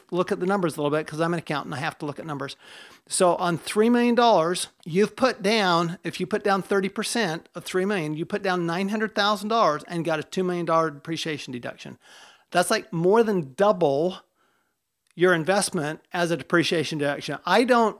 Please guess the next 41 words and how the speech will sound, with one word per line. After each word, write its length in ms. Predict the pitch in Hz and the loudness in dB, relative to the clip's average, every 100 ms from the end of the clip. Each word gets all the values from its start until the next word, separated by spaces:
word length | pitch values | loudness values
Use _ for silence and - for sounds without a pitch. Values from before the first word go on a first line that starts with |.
| _ | _
frankly, 480 | - 180 190 220 202 | -2 -2 0 0 0
I 100 | 156 | 0
just, 280 | 165 - - | -2 -6 -8
I 80 | 170 | -4
don't 200 | 160 180 | -4 -2
know 280 | 175 170 156 | -2 -2 -2
anywhere 340 | 170 170 160 156 | -4 -2 0 0
else 320 | 156 - - | -2 -6 -12
you 180 | 160 151 | -6 -4
could 360 | 160 147 135 - - | -2 -4 -4 -10 -8
get 160 | 160 | -6
that. 120 | 147 156 | -4 -4
And 100 | 180 | 0
I 80 | |
don't 180 | 233 208 | 2 2
mean 220 | 180 190 | 2 2
this 120 | 208 - | 0 -2
to 100 | 151 | -4
be 100 | 156 | -2
an 100 | 160 | 2
<laughs> 140 | 196 | 4
advertisement 760 | 185 220 208 190 - 208 233 - - - | 4 4 4 4 4 0 0 -4 -14 -2
for 160 | 180 165 | 0 4
mobile 320 | 170 175 165 | 6 6 6
home 240 | 180 165 | 4 4
parks, 440 | - 185 226 202 - 165 151 - | 6 6 6 2 -6 -10 -10 2
but 340 | 165 160 - | 4 4 0
when, 420 | 170 170 165 160 - | 4 4 4 2 0
uh, 300 | 175 165 160 | 4 6 4
when 240 | - 170 | 4 4
our 180 | 165 156 | 6 6
mutual 380 | 160 190 - 160 | 4 2 4 2
friend 320 | - 160 180 | 4 2 2
who 60 | 143 | 0
does 180 | 151 143 | 0 0
the 100 | 143 | 2
cost 240 | 156 147 | 2 4
segregation's 720 | 175 147 151 151 196 180 - | 0 0 0 0 0 0 -2
talking 460 | - 151 143 190 190 | 2 2 2 0 0
about 440 | 170 165 160 - | 4 4 2 -2
the, 360 | 147 143 135 | -2 0 -2